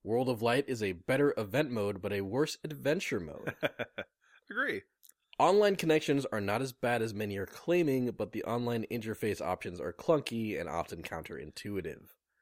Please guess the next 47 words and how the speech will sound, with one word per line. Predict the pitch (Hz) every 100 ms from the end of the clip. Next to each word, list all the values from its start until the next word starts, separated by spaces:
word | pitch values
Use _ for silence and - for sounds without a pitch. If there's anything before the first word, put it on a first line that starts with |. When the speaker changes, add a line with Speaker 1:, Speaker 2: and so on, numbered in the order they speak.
| _ _
Speaker 2:
Yeah. | 98 76 64 _ _ _ - 98
Speaker 1:
Mm-hmm. | 101 90 - 85
Speaker 2:
A-, | 147 - -
yeah, | 160 151 180 -
actually, | 135 - 190 175 165 -
um, | 104 98 92 90 -
I | 98 104
was | 104 110 -
thinking | 104 95 98
about | 82 85 80
that, | 90 80 78 - -
how, | - 92
like, | 87 87 85 -
uh, | 92 82 76 _ _ _ _ - _ _ _ _ _ _
when | 104 104 101
you | 98
get | 107 90
to | 104
the | 95
rematch | 90 92 98 98 104 -
phase, | - 117 107 104 107 104 - - _ _ -
like, | 104 104
you |
can | 104 104
either | 107 101
say | - 113
yes | 101 92 101 -
to | - 104
fight | - 101
against | 92 92 87 87
that | 92 -
same | - 104 92
person | 98 90 95
again, | 95 95 95
or | 92 90
you | 87
say | - 95
no, | 87 85 87 87
and | 90
it, | 73
like, | 85 73
boots | 87 87 -
you | 87
back | 80 78 87
out | 85 -
to, | - 92 80 80
uh, | 78 76